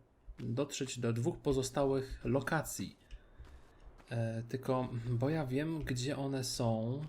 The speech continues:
Myśmy, e, myśmy w poprzednim odcinku sobie przeciągnęli cię-, tą dźwignię. Pozwólcie, że sobie ją jeszcze raz przeciągnę. Zobaczę, gdzie się to tworzyło. Pokaże mi się cutscenka? Nie, nie pokazała mi się.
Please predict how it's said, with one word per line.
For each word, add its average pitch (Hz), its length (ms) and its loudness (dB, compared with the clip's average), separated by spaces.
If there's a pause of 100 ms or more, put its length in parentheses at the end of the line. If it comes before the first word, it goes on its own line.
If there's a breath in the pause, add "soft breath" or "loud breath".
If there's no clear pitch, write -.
(160)
Myśmy, 135 420 0 (840)
e, 113 160 0
myśmy 147 340 0
w - 60 -14
poprzednim 156 420 -4
odcinku 143 800 0 (480)
sobie 131 300 -2
przeciągnęli 139 500 0
cię-, 131 220 -2
tą 123 200 2
dźwignię. 120 400 0
Pozwólcie, 123 460 -2
że 120 100 0
sobie 117 200 0
ją 113 120 0
jeszcze 120 220 0
raz 120 140 -2
przeciągnę. 113 460 0
Zobaczę, 120 340 2
gdzie 117 140 0
się - 140 -4
to 123 100 -4
tworzyło. 113 680 -2 (1700)
Pokaże 127 280 0
mi 123 80 0
się 117 120 -2
cutscenka? 123 800 0 (180)
Nie, 104 180 -2
nie 117 120 2
pokazała 110 460 -2
mi 95 140 -6
się. 117 180 -6